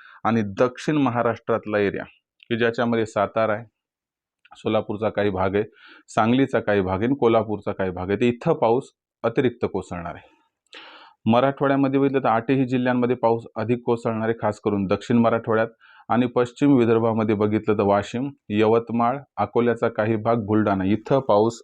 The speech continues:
खूप मोठ्या प्रमाणात कोसळणार आहे. म्हणजे बघायला गेलं तर येत्या बहात्तर तासांमध्ये जवळपास महाराष्ट्रातील दहा बारा जिल्हे सोडले तर इतर सर्व जिल्ह्यांमध्ये जोरदार ते अतिजोरदार या ठिकाणी पाऊस होण्याची शक्यता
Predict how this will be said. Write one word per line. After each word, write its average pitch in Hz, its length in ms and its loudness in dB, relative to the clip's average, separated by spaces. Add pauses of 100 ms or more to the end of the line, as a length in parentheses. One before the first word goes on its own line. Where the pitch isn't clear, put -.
खूप 120 260 -4
मोठ्या 104 260 -2
प्रमाणात 101 440 -2
कोसळणार 95 340 -2
आहे. - 580 -14
म्हणजे 131 260 4
बघायला 131 500 2
गेलं 135 240 -2
तर 127 140 -4
येत्या 123 240 0
बहात्तर 120 540 -2 (100)
तासांमध्ये 117 640 0
जवळपास 131 720 0
महाराष्ट्रातील 120 840 0
दहा 107 260 0
बारा 131 320 2
जिल्हे 120 340 -2
सोडले 131 380 0 (680)
तर 151 120 6
इतर 143 420 2
सर्व 151 460 0
जिल्ह्यांमध्ये 123 680 -2
जोरदार 113 560 2
ते 117 200 -4
अतिजोरदार 110 840 -2
या 107 200 0
ठिकाणी 113 480 -2
पाऊस 110 540 0
होण्याची 104 380 0
शक्यता 92 580 -2